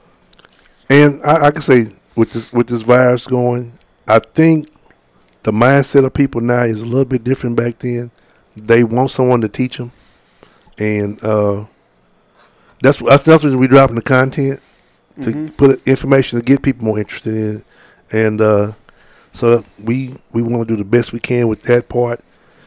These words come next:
Speaker 1: Anyone out there, like I said, anyone lis-, listening to us, it's fourteen other guys in my, in my thing. Drop us a line. Somebody get back with you real quick, you know.
Speaker 2: Yeah.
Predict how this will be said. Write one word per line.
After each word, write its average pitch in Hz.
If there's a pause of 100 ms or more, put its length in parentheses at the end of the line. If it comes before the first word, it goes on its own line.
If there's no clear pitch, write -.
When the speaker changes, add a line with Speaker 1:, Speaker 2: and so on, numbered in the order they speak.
(400)
Speaker 1:
Anyone 127
out 127
there, 123
like 120
I -
said, 117 (180)
anyone 139
lis-, 139
listening 127
to 139
us, 135 (880)
it's 113 (200)
fourteen 139
other 135
guys 135
in 131
my, 131
in 123
my 127
thing. 135 (340)
Drop 143
us 143
a 120
line. 123
Somebody 143
get 113
back 113
with 104
you 101
real 101
quick, 104
you 104
know. 104
Speaker 2:
Yeah. 123